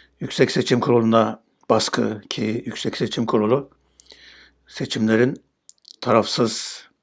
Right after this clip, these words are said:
ve adil şartlarda yapılmasını gözetmekle görevli olan bir anayasal yüksek yargı kurumu.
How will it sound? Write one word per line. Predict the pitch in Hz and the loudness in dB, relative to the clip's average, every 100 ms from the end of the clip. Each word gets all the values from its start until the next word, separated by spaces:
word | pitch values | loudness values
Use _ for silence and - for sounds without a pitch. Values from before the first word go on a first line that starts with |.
| _ - - - _ _ _ 131 | _ -20 -20 -20 _ _ _ -2
ve | 117 117 113 - - - | 2 2 0 -8 -20 -4
adil | - 113 120 127 - - | 2 4 6 6 4 -6
şartlarda | - 110 - 110 107 110 120 | -2 -2 0 0 2 2 2
yapılmasını | 117 113 110 107 135 113 | 0 0 -2 -2 -2 -2
gözetmekle | 107 113 - 123 - 107 95 - | 2 2 2 0 0 -4 -4 -6
görevli | 120 104 107 110 | -2 0 2 2
olan | 104 113 110 | 2 2 2
bir | 123 - _ - _ - | 0 -2 _ -20 _ -6
anayasal | 117 120 107 - 127 | -2 0 0 0 0
yüksek | 107 - 123 | -2 -4 -2
yargı | 123 110 107 | 0 0 -2
kurumu. | - 104 98 | -2 -2 -4